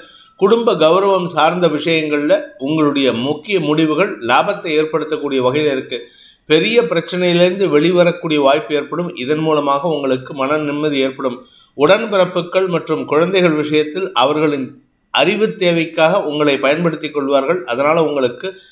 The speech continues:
மரியாதைகள் கிடைக்கக்கூடிய யோகமான நாள். சித்திரை நட்சத்திரத்தில் பிறந்தவர்களுக்கு இன்று உடன்பிறப்புகளின் செயல்பாடுகளை நீங்கள் விமர்சித்து பேசாமல் அவர்களுக்கு உதவிகரமாக செயல்படுவதன் மூலமாக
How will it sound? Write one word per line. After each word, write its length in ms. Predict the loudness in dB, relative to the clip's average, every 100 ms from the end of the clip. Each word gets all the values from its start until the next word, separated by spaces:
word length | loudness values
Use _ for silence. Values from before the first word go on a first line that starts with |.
| -20 _
மரியாதைகள் 680 | 0 4 4 4 2 0 0
கிடைக்கக்கூடிய 640 | -4 -4 -4 -4 -2 -2
யோகமான 580 | -2 0 2 2 2 2
நாள். 440 | 2 0 -4 -14 _ _ _ _ _ _ _ _ _
சித்திரை 440 | -4 0 4 4
நட்சத்திரத்தில் 600 | 4 -2 -2 -6 -4 -2
பிறந்தவர்களுக்கு 720 | 0 0 2 2 4 0 0
இன்று 420 | -4 -2 -2 2
உடன்பிறப்புகளின் 800 | 2 2 0 -2 -2 -6 -4 -4
செயல்பாடுகளை 800 | -2 0 0 2 2 2 -2 -4 -4
நீங்கள் 320 | -6 -2 -2
விமர்சித்து 600 | 0 0 -2 -4 -6 -6
பேசாமல் 680 | -4 -2 0 0 0 -4 -8
அவர்களுக்கு 580 | -2 0 2 0 0 -4
உதவிகரமாக 680 | -2 0 2 2 2 0 0
செயல்படுவதன் 480 | -2 0 0 0 -2
மூலமாக 580 | -2 0 2 2 0